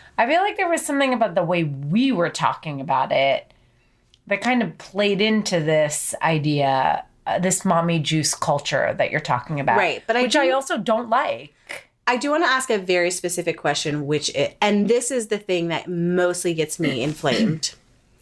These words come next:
Speaker 2: Do you call it mommy juice?
Speaker 1: No, I've never called it mommy juice in
Speaker 2: I
Speaker 1: my
Speaker 2: will
Speaker 1: life.
Speaker 2: never call it mommy juice
Speaker 1: No.
Speaker 2: in my entire life.
Speaker 1: People who call it mommy juice put up "Follow Your Dreams" <laughs> posters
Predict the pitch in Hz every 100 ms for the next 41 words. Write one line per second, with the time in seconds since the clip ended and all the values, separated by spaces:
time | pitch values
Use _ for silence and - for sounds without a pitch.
0 | - - 165 165 226 233 233 233 202 175
1 | 151 147 135 113 - - - - 233 180
2 | - 196 208 214 202 202 196 180 180 165
3 | 160 143 208 214 214 214 214 202 196 196
4 | 196 196 180 120 175 165 156 139 131 262
5 | 254 135 131 151 139 135 - 262 254 381
6 | - 339 302 247 226 262 254 180 185 -
7 | - 220 208 196 - - 208 214 226 190
8 | 190 190 - 185 220 233 233 698 269 269
9 | -